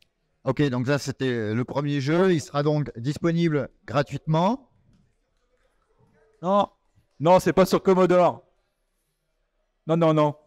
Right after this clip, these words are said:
Speaker 2: Non, je, je laisse le soin aux Commodoriens de le porter sur, euh, Commodore soixante-quatre.
Speaker 1: Euh, donc, euh, le jeu et le code sont disponibles ?
Speaker 2: Euh, le jeu sera disponible, le code, en revanche, euh, c'est pas trop, non.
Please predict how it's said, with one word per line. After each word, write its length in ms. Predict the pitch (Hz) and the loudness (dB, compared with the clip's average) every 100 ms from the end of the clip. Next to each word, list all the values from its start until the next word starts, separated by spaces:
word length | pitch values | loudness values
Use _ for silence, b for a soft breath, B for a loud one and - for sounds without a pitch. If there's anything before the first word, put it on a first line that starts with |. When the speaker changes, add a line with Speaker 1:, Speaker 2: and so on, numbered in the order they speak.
| _ _ _ | _ _ _
Speaker 2:
Non, 220 | 120 139 143 | 0 2 2
je, 420 | 147 139 139 135 | 0 0 -2 -2
je 100 | 151 | 0
laisse 240 | 160 165 165 | 0 0 0
le 100 | 156 | 0
soin 340 | 165 165 160 | 2 2 4
aux 180 | 147 143 | 2 2
Commodoriens 600 | - 165 160 151 147 156 | 0 2 4 2 2 0
de 80 | 147 | 2
le 80 | 135 | 2
porter 440 | 147 - 151 143 | 0 -2 -4 -4
sur, 240 | - 127 | -2 2
euh, 200 | 113 110 | 2 2
Commodore 380 | 107 135 131 123 | 0 -2 0 -2
soixante-quatre. 460 | - 120 117 107 - _ _ _ _ - | -4 -6 -6 -6 -8 _ _ _ _ -10
Speaker 1:
Euh, 580 | 123 123 123 123 117 120 | -6 -6 -4 -4 -4 -4
donc, 260 | 135 139 - - | -2 -4 -6 -8
euh, 500 | 131 123 127 123 120 - _ | -6 -4 -6 -6 -8 -12 _
le 180 | - 147 | -4 -2
jeu 220 | 160 190 185 | 0 -2 -2
et 80 | 180 | -2
le 80 | 180 | -2
code 520 | 190 196 175 143 135 | -2 0 0 -2 -6
sont 200 | - 165 | -6 -4
disponibles ? 680 | 156 - 175 202 202 135 117 _ _ _ _ _ _ _ - | -4 -2 -2 0 0 -2 -4 _ _ _ _ _ _ _ -8
Speaker 2:
Euh, 580 | 101 104 104 104 104 | -4 -2 0 0 -2
le 140 | 110 131 | 0 -2
jeu 200 | 120 175 | 0 -2
sera 160 | - | 0
disponible, 460 | 147 - 156 170 156 | -4 -2 0 0 0
le 100 | 151 | 0
code, 320 | - 170 156 | 2 2 2
en 140 | 147 131 | 2 2
revanche, 460 | 139 147 160 - | 2 2 -2 -2
euh, 640 | 147 135 131 131 131 120 117 - _ _ | -4 -2 0 0 -2 -4 -8 -12 _ _
c'est 240 | - 127 | -8 -6
pas 200 | 110 135 | 0 0
trop, 480 | 131 - 139 139 135 | 0 -2 0 2 0
non. 320 | 127 131 131 | 2 0 0